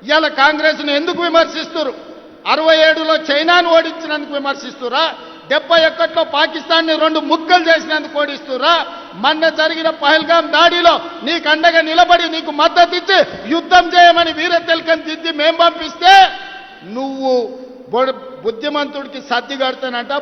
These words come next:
బొడ్రాయి కాడ భోంచేసి బోర్ల బుక్కలో వండుకున్నాంట. మేం నరేంద్ర మోడీ గారికి వీర తిలకం దిద్ది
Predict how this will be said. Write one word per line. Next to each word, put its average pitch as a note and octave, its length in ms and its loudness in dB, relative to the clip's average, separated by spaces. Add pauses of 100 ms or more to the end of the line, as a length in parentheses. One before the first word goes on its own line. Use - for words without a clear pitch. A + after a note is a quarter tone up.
బొడ్రాయి B3 380 -4
కాడ A#3+ 200 -4
భోంచేసి A3+ 560 -8
బోర్ల A3+ 380 -6
బుక్కలో A3 340 -6
వండుకున్నాంట. G#3 640 -6 (2500)
మేం A3+ 320 -6
నరేంద్ర C#4 440 -2
మోడీ C4+ 300 -4
గారికి C4 360 -2
వీర B3 340 -6
తిలకం C4+ 500 -8
దిద్ది E4 340 -2